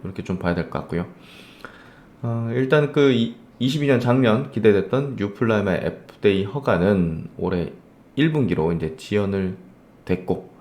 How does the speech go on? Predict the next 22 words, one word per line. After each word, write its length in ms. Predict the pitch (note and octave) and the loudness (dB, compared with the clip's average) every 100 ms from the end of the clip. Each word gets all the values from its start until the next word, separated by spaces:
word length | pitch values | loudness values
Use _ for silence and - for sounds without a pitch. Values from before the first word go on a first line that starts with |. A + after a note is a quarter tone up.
| - - - | -20 -20 -8
일단 240 | A2+ B2+ | -2 0
칠월 260 | B2+ F#3 F#3 | 0 2 2
출시에는 680 | F#3 F#3+ - D#3+ D3 D3+ C3+ | 2 -4 -2 0 0 0 0
문제는 560 | G#2+ G#2+ A#2 A#2 C3 C#3+ | 0 2 2 2 0 0
없을 320 | - - A2+ | -2 -2 -2
걸로 240 | G2+ F2+ | 0 0
좀 180 | - E2+ | -2 -6
판단이 480 | - A#2 G#2+ G2 F2+ | -4 -2 -2 -4 -4
되고 220 | E2 F#2 | -4 -2
있습니다. 480 | E2+ D#2 D2+ D#2+ F2 - - - - | -4 -6 -6 -6 -8 -16 -20 -20 -20
칠월 320 | - D3+ D3+ | -2 2 2
출시에 320 | D#3 F3 E3+ | 2 0 4
앞서서 540 | G#2 - F2 B2+ D3 C#3+ | 2 2 -4 -2 -4 -4
이 140 | F2 E2 | -6 -6
피비엠과 800 | - C3+ C3+ A#2 F#2 E2 C3 - - - - | -6 -2 0 -2 -2 -2 -4 -8 -20 -20 -14
긴밀히 380 | - G2 G2 G2+ | -8 -4 -2 -2
협상 320 | A#2+ C3 A2+ | -4 -2 -2
중에 220 | G#2+ B2 | 0 -2
있고 420 | E2 - - E2 - - - - - - - | -2 -6 -10 -10 -12 -20 -20 -20 -20 -20 -20
셀트론의 540 | - D#3+ D#3+ E3+ C#3+ B2 | 0 2 4 2 2 2
이제 140 | F#2+ | 2
인플렉트라, 580 | F2+ G#2 C3 G2+ - - | 2 2 2 0 0 -10